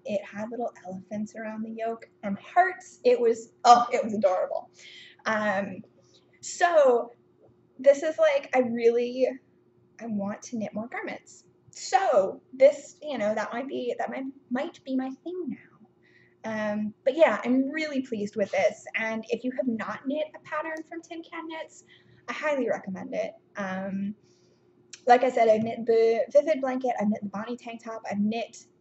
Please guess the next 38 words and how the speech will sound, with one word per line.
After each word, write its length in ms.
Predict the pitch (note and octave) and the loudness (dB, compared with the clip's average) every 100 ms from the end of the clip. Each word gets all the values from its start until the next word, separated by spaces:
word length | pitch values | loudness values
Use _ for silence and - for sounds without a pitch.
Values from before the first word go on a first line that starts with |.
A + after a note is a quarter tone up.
| - | -10
um, 420 | G3+ F#3+ F#3 G#3 | -6 -6 -6 -4
they 60 | A3+ | -6
have 440 | A3+ A#3 A#3+ A#3+ - G#3+ | -4 -6 -4 -6 -8 -10
a 40 | |
series 640 | - - A3+ A3+ A3+ A3 | -10 -8 -4 -4 -4 -4
of, 140 | G3 F#3 | -4 -4
like, 360 | F#3 F3 - _ _ _ _ _ _ _ _ | -2 -4 -8 _ _ _ _ _ _ _ _
simple 480 | - - C#4 C#4 C4+ | -4 4 6 8 6
knits 360 | A#3+ A#3 - - | 4 -2 -6 0
for 160 | A3+ | 0
beginners 640 | A3 G#3 G#3 G#3 G#3+ G#3+ - | 2 0 0 0 -2 -6 -8
to 80 | |
kind 240 | G3+ G3+ G3+ | -6 -4 -2
of, 80 | G#3 | -4
I 60 | - | -8
think 420 | - - F#4 - | -14 -6 -6 -4
the 120 | F4 | 0
idea 280 | G#3 G#3 G3 | 2 4 2
is 120 | F#3+ | 2
that 160 | F3 - | -4 -6
you 140 | F#3+ | -2
learn 240 | F#3+ F#3+ G3 | 2 2 0
to 120 | - | -4
knit 200 | F#3+ F3 - | -6 -6 -6
while 200 | F3 F3+ | -8 -8
you 100 | F3+ | -10
knit 160 | - - | -12 -14
these 120 | - | -18
patterns, 600 | - - - - G#3 - G3+ | -12 -12 -12 -12 -14 -12 -8
um, 420 | F#3 G3 - - | -6 -6 -8 -8
from, 200 | - G#3+ | -2 2
like, 220 | G#3 G3+ - | 2 0 -2
a 60 | G3+ | -14
scarf 520 | - G#3 F#3+ G#3 - _ | -8 -2 0 -2 -6 _
to 380 | - G3+ G3 - - | -14 -10 -8 -10 -10
a 60 | |
sweater. 400 | - - - - - _ _ _ _ _ - _ - - - - - _ _ - | -10 -10 -10 -14 -18 _ _ _ _ _ -20 _ -20 -20 -20 -20 -20 _ _ -6
And 600 | A3 G#3 G#3 G3+ G#3 | -2 0 0 0 -2